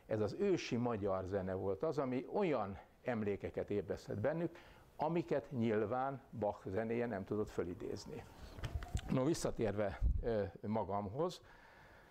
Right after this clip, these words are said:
<coughs> minden szívtam magamba, ami, amit csak lehetett, elsősorban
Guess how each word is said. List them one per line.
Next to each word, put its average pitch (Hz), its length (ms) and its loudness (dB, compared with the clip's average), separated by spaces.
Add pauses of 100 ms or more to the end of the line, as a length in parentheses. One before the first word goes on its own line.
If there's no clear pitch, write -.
(800)
<coughs> - 760 2 (1080)
minden 139 460 2
szívtam 104 500 -2
magamba, 139 540 0
ami, 120 340 0 (160)
amit 110 260 -2
csak - 180 -2
lehetett, 151 360 0
elsősorban 107 600 0